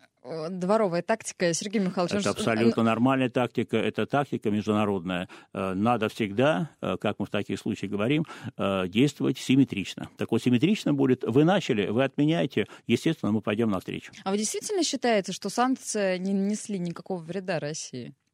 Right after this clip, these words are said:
Speaker 2: Э, он, э, не так, э, огромен и не так значителен, как бездействие нашего правительства финансово-экономического блока.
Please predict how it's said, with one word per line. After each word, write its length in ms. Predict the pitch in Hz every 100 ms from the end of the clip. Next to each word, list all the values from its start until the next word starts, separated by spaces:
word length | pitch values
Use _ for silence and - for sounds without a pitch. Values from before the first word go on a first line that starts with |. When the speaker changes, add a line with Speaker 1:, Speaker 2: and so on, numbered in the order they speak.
| _ - - _
Speaker 2:
Э, 300 | - 107 107 -
он, 400 | - 135 147 131
э, 320 | 120 117 117
не 240 | 113 120 139
так, 460 | - 151 131 - - -
э, 60 |
огромен 840 | 107 107 - 120 123 165 156 107 95 _ _ _ -
и 120 | 117
не 120 | 120
так 240 | 120 123 -
значителен, 720 | 113 120 120 175 135 107 98 - -
как 180 | - 123
бездействие 540 | 117 113 131 139 107
нашего 260 | 107 107 101
правительства 540 | 113 117 123 110 -
финансово-экономического 920 | 113 113 110 104 104 104 101 - -
блока. 300 | 92 85 -